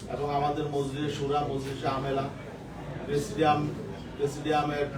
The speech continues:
মেম্বার, উপদেষ্টা পরিষদ, আমাদের সক-, সকলকে নিয়ে আমরা গত রাতে, রাত বারোটা পর্যন্ত আমরা এই পরিস্থিতি নিয়ে আমরা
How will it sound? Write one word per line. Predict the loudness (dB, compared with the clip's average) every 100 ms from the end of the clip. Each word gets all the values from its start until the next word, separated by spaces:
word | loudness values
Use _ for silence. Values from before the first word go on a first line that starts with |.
| -6
মেম্বার, | -2 0 6 4 4 -6 -10 -8 -6
উপদেষ্টা | 0 2 0 0 0
পরিষদ, | 2 0 -4 -6 -8 -10 -10 -10 -10 -8 -8 -6 -2
আমাদের | 0 2 2 0 -4 -12 -14 -14 -14 -14 -12 -12 -12 -12 -10 -8
সক-, | -4 -2 -4 -6
সকলকে | 0 6 6 4 0
নিয়ে | 2 2
আমরা | 4 2
গত | 2 0
রাতে, | 4 4 2 0
রাত | 0 -2 -2
বারোটা | -2 -2 -2 -2
পর্যন্ত | -4 -2 -4 0
আমরা | 0 2 0 -2 -6 -8 -8 -6 -6 -4
এই | -4 2
পরিস্থিতি | 4 4 0 -2 -2
নিয়ে | -2 0 0
আমরা | 2 2